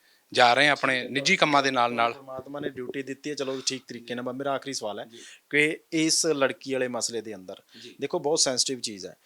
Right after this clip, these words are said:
Speaker 1: ਜੀ।
Speaker 2: ਕਿ ਜੇਕਰ ਉਹ ਬੱਚੀ ਐਲੀਜੀਬਲ ਵੀ ਹੈਗੀ ਸੀਗੀ,
Speaker 1: Definitely।
Speaker 2: ਉਹਨੇ ਜੱਜ ਬਣਨਾ ਸੀਗਾ, ਤੇ
Speaker 1: Yes।
Speaker 2: ਇਹਦਾ ਮਤਲਬ ਉਹਦਾ ਮੌਕਾ ਖੋਹ ਲਿਆ ਗਿਆ
Speaker 1: ਬਿਲਕੁਲ।
Speaker 2: ਜ਼ਬਰਦਸਤੀ,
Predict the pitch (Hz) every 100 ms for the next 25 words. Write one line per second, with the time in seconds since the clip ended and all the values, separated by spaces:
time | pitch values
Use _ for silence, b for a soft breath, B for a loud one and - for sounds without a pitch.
0 | 117 - 143 143 143 165 170 139 - 151
1 | 139 139 156 147 135 127 113 120 - 87
2 | 127 180 147 - 143 165 135 123 147 147
3 | 143 123 110 92 135 143 156 170 156 175
4 | 185 185 160 135 160 165 165 190 156 117
5 | 87 214 - 175 160 170 190 147 113 -